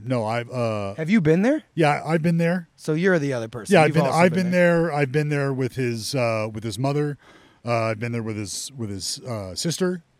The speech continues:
Speaker 1: like, with his mother and his sister.
Speaker 2: Yeah.
Speaker 1: Um, there's actually a, a beautiful photo of his mother
Speaker 2: I saw
Speaker 1: and his
Speaker 2: that.
Speaker 1: sister and I together hanging very centrally located in, in the middle of that, which is, uh,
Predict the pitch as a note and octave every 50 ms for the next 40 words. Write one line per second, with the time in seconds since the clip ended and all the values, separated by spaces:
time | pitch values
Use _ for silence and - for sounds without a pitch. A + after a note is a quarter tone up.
0 | C#3 C#3+ C3+ A#2+ G2+ A2+ B2 A#2+ G#2+ G2+ C3 B2 B2 B2 A#2 A2+ G#2 - D#3+ D#3+
1 | - - E3+ E3 D#3+ C3 C#3 C#3 B2 G#2+ - - _ - C3+ B2 A#2+ A#2+ A2+ A2
2 | G#2+ G#2 G2+ G2 F2 _ _ _ - C3+ C#3 A2+ C#3+ C#3+ C#3 - - D3 C#3 B2+
3 | A#2 A2 A2+ A#2+ - B2 G2 F#2+ B2 C#3+ - - G#2+ G#2 - - - B2 A#2 B2
4 | A2+ G2+ F2+ F#2 F#2 - _ _ _ _ _ _ _ _ _ - A#2+ A2 G#2+ G#2
5 | G2 F2+ F2 D#2 - - _ _ - B2 G#2+ - A#2 B2 A2 F#2+ - - - -
6 | C3 A#2+ A2+ A2 G#2+ A2 G#2+ G#2+ G#2 F#2 _ _ _ _ - E3+ E3+ - - C#3+
7 | G#3+ A3 G#3+ F#3+ D3+ A#2+ C#3+ B2 - - C3 A#2 A2 A#2 B2 C3 B2 A2+ G#2+ G2+
8 | F#2 - _ _ _ _ _ _ _ _ _ _ - - A#2+ G#2 G2 A2+ C3 C#3
9 | C#3+ A#2 A#2 G2 F#2 F#2+ F#2 - _ _ _ _ _ - - C3+ C#3 C3 B2+ B2
10 | A#2+ A#2 A#2 A2+ A2+ - - _ _ _ _ - C#3 B2 C3+ D#3+ F3+ F#3 D#3 -
11 | - - D3+ C#3 B2 - C3 A#2+ A2+ G#2+ A2 G#2+ G#2+ G2+ - A#2 A2 G#2+ G#2 G#2
12 | G#2 G2+ G#2 - - B2+ A#2 A#2 A2 A#2+ A#2 A2+ A2+ A#2 A#2 A2+ A2 G#2 G2 _
13 | - - - _ _ - - A#2+ A#2 A#2 B2+ B2+ C3 C3+ B2 - B2+ A2+ B2+ C3+
14 | C3 C3 B2+ A#2+ A#2+ B2